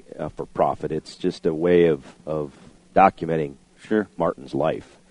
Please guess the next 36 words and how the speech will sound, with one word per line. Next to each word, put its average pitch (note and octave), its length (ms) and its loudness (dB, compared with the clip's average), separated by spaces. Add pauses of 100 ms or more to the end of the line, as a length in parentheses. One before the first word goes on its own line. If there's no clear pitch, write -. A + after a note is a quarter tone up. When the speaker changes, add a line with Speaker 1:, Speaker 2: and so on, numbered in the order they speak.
(420)
Speaker 1:
And, E2 100 -4
of D#2+ 60 -8
course, G#2 520 0
if F2+ 160 -2
you A2+ 80 4
know A#2+ 140 2
my E2 140 2
mother, E2 380 -2 (220)
um, D2+ 420 -4 (160)
she's G2 380 0
extremely, F2 720 -4
she's D#2+ 220 -8
always, F#2 280 4
one A2 160 2
of F#2 60 -2
her E2 80 -2
passions E2+ 500 -2
has D2+ 140 -8
been D2 260 -4 (400)
collecting E2+ 420 0
photos E2+ 500 0
and - 80 -14
putting F2 240 -2
together D#2+ 280 -2
these D2 280 -8
enormous E2 560 -8 (100)
albums E2 440 2
of D2 80 -8
the D2+ 120 -6
family D#2 420 -4
and D2 100 -8
all D2 180 -6
the - 60 -16
family C#2+ 300 -6
history. - 400 -6
So, D#2 300 -4